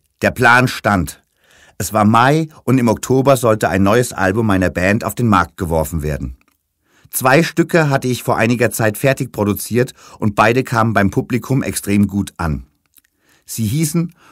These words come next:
Raven gegen Deutschland und Lustprinzip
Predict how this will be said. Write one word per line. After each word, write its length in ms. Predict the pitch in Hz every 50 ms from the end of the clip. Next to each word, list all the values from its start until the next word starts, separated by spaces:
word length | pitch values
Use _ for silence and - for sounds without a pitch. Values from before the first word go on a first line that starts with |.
| _ _
Raven 400 | 95 113 123 139 143 147 156 147
gegen 280 | - 131 123 104 110 95
Deutschland 600 | 123 117 135 147 - - - 139 143 147 147 - _ _
und 160 | - 120 101
Lustprinzip 840 | 113 147 160 151 - _ - 101 95 85 - - 95 98 127 - -